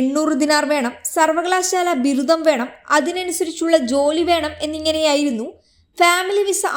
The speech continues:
ആവശ്യപ്പെടുന്ന പ്രവാസികൾക്ക് വേണ്ട യോഗ്യതകളായി കുവൈത്ത് ഭരണകൂടം മുന്നോട്ട് വച്ചിരുന്നത്. ഇത് പ്രവാസികളെ സംബന്ധിച്ചിടത്തോളം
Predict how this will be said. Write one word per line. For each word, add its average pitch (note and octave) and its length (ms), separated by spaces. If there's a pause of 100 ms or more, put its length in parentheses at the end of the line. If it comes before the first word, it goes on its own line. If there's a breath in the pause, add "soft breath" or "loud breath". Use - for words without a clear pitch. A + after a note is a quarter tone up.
ആവശ്യപ്പെടുന്ന D#4 680
പ്രവാസികൾക്ക് C#4 680
വേണ്ട C#4 160 (180)
യോഗ്യതകളായി C4+ 680 (500 soft breath)
കുവൈത്ത് G4 400
ഭരണകൂടം E4 520
മുന്നോട്ട് C#4+ 400
വച്ചിരുന്നത്. G3+ 420 (440 soft breath)
ഇത് G4+ 120 (100)
പ്രവാസികളെ F4 680
സംബന്ധിച്ചിടത്തോളം D#4 800